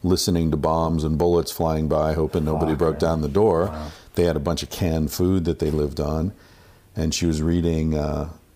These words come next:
Speaker 1: Asterix and Obelix comics. She, you know, that was, like,
Speaker 2: Yeah.
Speaker 1: got her through it. And then the, when they took over, um,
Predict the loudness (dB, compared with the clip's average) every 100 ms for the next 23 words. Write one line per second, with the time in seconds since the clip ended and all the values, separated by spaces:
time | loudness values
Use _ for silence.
0 | -6 -2 -2 0 2 2 0 -6 -2 -2
1 | 0 0 0 0 -2 -2 -8 -10 -4 -2
2 | -2 -2 -4 -6 -4 -6 -4 -2 0 0
3 | 0 -2 -2 -2 -4 -2 2 2 2 0
4 | 2 4 4 0 -20 -20 -20 -6 2 4
5 | 6 6 6 6 6 6 6 6 6 4
6 | 2 2 2 4 4 6 4 4 0 -4
7 | -2 0 0 0 0 -2